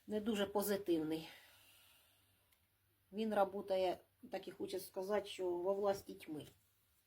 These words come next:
Так.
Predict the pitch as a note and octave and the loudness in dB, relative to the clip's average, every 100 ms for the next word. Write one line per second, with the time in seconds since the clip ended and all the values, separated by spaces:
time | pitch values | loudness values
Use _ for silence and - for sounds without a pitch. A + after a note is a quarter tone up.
0 | - - - - - - - - - _ | -20 -20 -20 -20 -20 -20 -20 -20 -20 _
1 | - - - - - - - - - _ | -18 -18 -20 -16 -16 -16 -20 -20 -20 _
2 | _ _ - - - - - - A#3 G#3 | _ _ -10 -10 -10 -20 -8 2 4 6
3 | E3 D3+ | 4 2